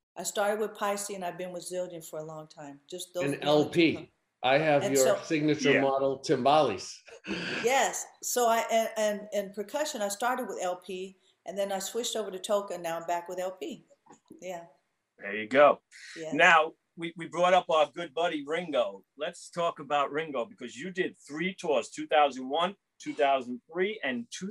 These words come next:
Speaker 3: thousand six as an all-star. And talk about playing, like, double drums and, and percussion and drums. And let's
Speaker 2: With a drum hero.
Speaker 3: Let's, um, let, let,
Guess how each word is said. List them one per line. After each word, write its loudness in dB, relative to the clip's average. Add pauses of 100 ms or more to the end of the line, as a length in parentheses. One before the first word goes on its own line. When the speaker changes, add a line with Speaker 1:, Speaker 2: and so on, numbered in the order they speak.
(160)
Speaker 3:
thousand 0
six -8
as -2
an -6
all-star. 0 (800)
And 0 (140)
talk 6
about 0
playing, -4
like, -6 (260)
double 4
drums -2
and, -8
and -12
percussion -2
and -2
drums. 0
And -6 (540)
let's 2
Speaker 2:
With 4
a 0
drum 6
hero. 2 (540)
Speaker 3:
Let's, 2
um, 4 (100)
let, -4
let, -2